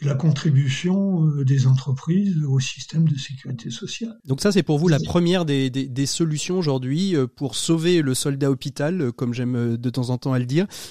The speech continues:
Speaker 2: c'est déjà de remonter, euh, les cotisations, euh, patronales pour, euh, la prise en charge, euh, de, de cet espace, euh, de, de santé publique ?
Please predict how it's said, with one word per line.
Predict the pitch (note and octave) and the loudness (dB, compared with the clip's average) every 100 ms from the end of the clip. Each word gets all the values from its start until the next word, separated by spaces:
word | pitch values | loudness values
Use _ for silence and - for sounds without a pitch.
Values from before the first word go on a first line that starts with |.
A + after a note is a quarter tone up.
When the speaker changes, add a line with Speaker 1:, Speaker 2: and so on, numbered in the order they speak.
| - | -4
Speaker 2:
c'est | - | -2
déjà | C3 D3+ C#3 D#3 | 4 4 4 2
de | D#3+ | 2
remonter, | C#3+ C#3+ D3+ C#3+ C3+ D3+ E3+ | 4 4 4 0 0 2 2
euh, | D#3 | 2
les | C3 C#3+ | 2 2
cotisations, | D#3 D3 C#3 C3+ - D#3+ D3+ | 0 -2 -2 -2 -2 -2 0
euh, | C3 | -2
patronales | A#2+ C#3 - C3+ C3 D3+ E3+ B2+ | -2 -4 -4 -2 -2 -2 -2 -4
pour, | A#2+ D#3 D#3+ C#3+ | -4 -2 0 0
euh, | B2+ | -2
la | B2+ | -4
prise | - C3+ | -6 -6
en | B2+ | -4
charge, | - C#3 D3+ C3+ A#2+ - - - - | -2 -4 -2 -2 -4 -6 -16 -14 -4
euh, | B2 A#2+ | -2 -2
de, | A#2+ A#2+ A#2+ | 0 0 0
de | A#2+ A#2+ | 0 -2
cet | A2 B2+ - | 0 -2 -2
espace, | - - C#3 E3 - - - | -2 -2 -2 0 -2 -4 -4
euh, | A#2+ A#2 | -2 -2
de, | A2+ A#2 A#2 | -2 -2 -2
de | A2 | -2
santé | A#2+ C3+ B2+ B2+ | -2 -2 -2 -2
publique ? | B2+ C3 - | -4 -6 -8